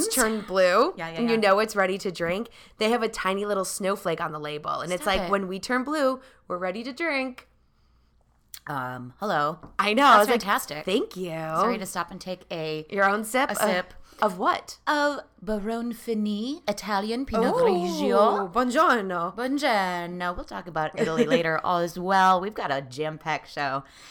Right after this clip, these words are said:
Speaker 1: Um, this is one of those wines that, like, it's not crazy expensive. It's, like,
Speaker 2: Yeah.
Speaker 1: a twelve dollar bottle, but at the Publix today, it was on sale for two dollars, plus it had a one dollar coupe on the
Speaker 2: Uh-huh.
Speaker 1: neck. So I was like, <laughs> "That is my
Speaker 2: Yes.
Speaker 1: drink of the week."
Speaker 2: Nice. You know what?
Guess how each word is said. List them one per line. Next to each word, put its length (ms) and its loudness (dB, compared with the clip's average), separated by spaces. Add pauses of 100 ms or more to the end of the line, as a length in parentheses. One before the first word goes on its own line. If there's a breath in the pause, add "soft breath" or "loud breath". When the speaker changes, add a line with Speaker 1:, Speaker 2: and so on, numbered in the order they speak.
(180 loud breath)
Speaker 1:
Um, 480 -2 (340 loud breath)
this 200 -4
is 140 -6
one 140 -4
of 60 -4
those 220 -2
wines 480 -6
that, 500 -6 (240)
like, 160 -8
it's 100 -8
not 120 -8
crazy 260 -10
expensive. 520 -10
It's, 100 -10
like, 80 -2
Speaker 2:
Yeah. 160 4
Speaker 1:
a 40 0
twelve 300 0
dollar 280 0
bottle, 560 0 (280 loud breath)
but 320 -2
at 100 -4
the 60 -6
Publix 400 2
today, 240 -6
it 60 -8
was 340 -8
on 200 -2
sale 180 -2
for 120 -6
two 180 -8
dollars, 360 -4
plus 200 -4
it 80 -4
had 120 -6
a 40 -4
one 200 -6
dollar 240 -4
coupe 380 -8 (260 loud breath)
on 100 -2
the 40 4
Speaker 2:
Uh-huh. 160 4
Speaker 1:
neck. 300 -2
So 140 -12
I 100 -4
was 160 -10
like, 180 -8
<laughs> 180 -8
"That 540 0
is 160 -2
my 160 -2
Speaker 2:
Yes. 100 -6
Speaker 1:
drink 220 -4
of 180 -4
the 140 -8
week." 580 -8
Speaker 2:
Nice. 580 -4
You 100 -4
know 140 -2
what? 200 -2